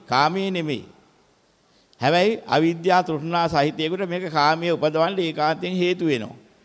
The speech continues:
ඒ නිසා ඒවා කාමනීය නැත්නම්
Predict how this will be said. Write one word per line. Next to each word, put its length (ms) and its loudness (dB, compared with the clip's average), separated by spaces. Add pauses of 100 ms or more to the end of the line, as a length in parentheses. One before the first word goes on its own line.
(1900)
ඒ 100 2
නිසා 240 2
ඒවා 200 2
කාමනීය 720 0
නැත්නම් 440 -4